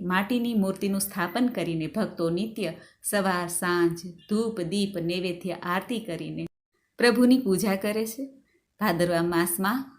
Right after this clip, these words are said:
પૂર્ણિમાથી લઈને અમાવસ્યા સુધી પિતૃ દિવસો કહેવાય છે.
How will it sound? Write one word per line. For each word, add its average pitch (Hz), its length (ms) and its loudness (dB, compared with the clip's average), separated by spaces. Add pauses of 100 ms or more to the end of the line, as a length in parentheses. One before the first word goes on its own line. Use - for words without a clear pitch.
(320)
પૂર્ણિમાથી 269 680 8
લઈને 262 480 4
અમાવસ્યા 233 720 2
સુધી 214 360 0 (200)
પિતૃ 220 320 -2 (440)
દિવસો 196 380 2
કહેવાય 175 440 -2
છે. 175 200 -8